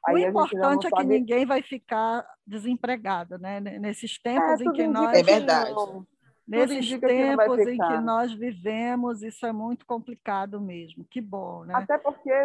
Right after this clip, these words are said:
Speaker 1: já se trata de uma banda que vem sendo muito acolhida,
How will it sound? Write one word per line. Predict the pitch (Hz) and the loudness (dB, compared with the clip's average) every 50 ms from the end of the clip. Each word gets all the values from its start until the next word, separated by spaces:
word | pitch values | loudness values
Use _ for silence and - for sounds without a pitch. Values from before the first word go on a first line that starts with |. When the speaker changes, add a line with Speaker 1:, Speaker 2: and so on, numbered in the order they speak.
| 277 | 2
Speaker 1:
já | 247 254 247 | 0 -2 -2
se | - - 214 | -2 -4 -2
trata | - 202 220 226 226 233 | 2 2 4 4 4 2
de | 208 233 | 0 0
uma | 226 214 190 | -2 0 -2
banda | 180 175 170 214 240 240 226 214 | 0 0 0 0 0 0 0 -2
que | 214 - 220 | -2 -4 -8
vem | 190 202 202 214 214 | -10 -8 -8 -8 -8
sendo | - _ - 226 226 226 226 214 208 233 233 233 226 226 220 220 214 214 202 170 - - | -10 _ -6 -6 -6 -6 -6 -6 -4 -2 0 0 2 2 2 2 2 0 -2 -4 -6 -6
muito | 214 233 254 233 | -6 -6 -4 -4
acolhida, | 277 277 - 294 294 285 247 240 233 233 233 208 185 170 165 - | -4 -2 0 0 0 0 0 -4 -4 -4 -2 0 0 0 0 -2